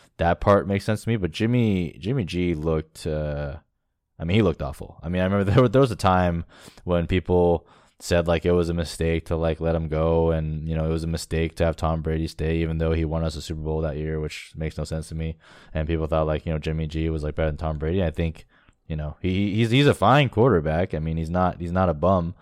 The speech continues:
but he's, he's, like, nowhere near, like, a top level quarterback. And he just looked lost. Maybe it's 'cause of the injuries. I think they pulled him later 'cause maybe his ankle wasn't feeling great. So I'm sure that has part to do with it. But yeah, that offense looked brutal today.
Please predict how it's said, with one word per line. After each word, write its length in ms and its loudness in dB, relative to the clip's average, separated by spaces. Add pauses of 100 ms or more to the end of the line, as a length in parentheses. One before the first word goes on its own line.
(340)
but 500 2 (240)
he's, 340 -2
he's, 220 -2
like, 200 0
nowhere 400 2
near, 480 0
like, 320 -2
a 320 -4 (100)
top 320 -2
level 300 -6
quarterback. 500 -4
And 80 -8
he 60 -2
just 200 -2
looked 160 -2
lost. 360 2
Maybe 200 4
it's 120 0
'cause 100 4
of 60 -6
the 80 -2
injuries. 420 0 (320)
I 60 -2
think 160 0
they 80 2
pulled 260 0
him 100 2
later 300 4
'cause 220 -2 (120)
maybe 220 -4
his 120 -2
ankle 220 -4
wasn't 200 -4
feeling 240 0
great. 240 0
So 60 0
I'm 60 -2
sure 220 -2
that 80 -2
has 160 -2
part 220 -4
to 60 -16
do 120 -4
with 160 -2
it. 160 0
But 240 -2 (460)
yeah, 160 2
that 160 6
offense 320 4
looked 160 -6
brutal 200 -8
today. 260 -12